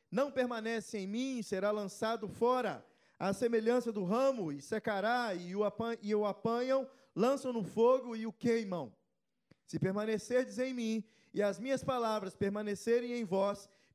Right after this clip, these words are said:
"Pedireis o que quiserdes e vos será feito. Nisso, nisto é glorificado o meu Pai, em que deis muito fruto, e assim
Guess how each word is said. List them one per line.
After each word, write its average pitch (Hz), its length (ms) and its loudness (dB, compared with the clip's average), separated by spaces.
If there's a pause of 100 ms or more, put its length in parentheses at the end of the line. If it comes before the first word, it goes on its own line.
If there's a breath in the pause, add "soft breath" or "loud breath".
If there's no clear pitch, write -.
"Pedireis 233 560 2
o 214 80 -6
que 254 160 -6
quiserdes 233 840 -2 (240 soft breath)
e 196 140 -2
vos 226 560 -2
será 196 580 -2 (280)
feito. - 600 -2 (800)
Nisso, 240 560 0 (800)
nisto 233 520 0
é 208 80 -2
glorificado 214 760 -2
o 214 40 -6
meu 220 180 2
Pai, 190 420 0 (520)
em 190 160 0
que 214 120 -10
deis 214 720 0 (100)
muito 254 600 -2
fruto, 160 500 -4 (680)
e 131 100 -2
assim 233 560 -4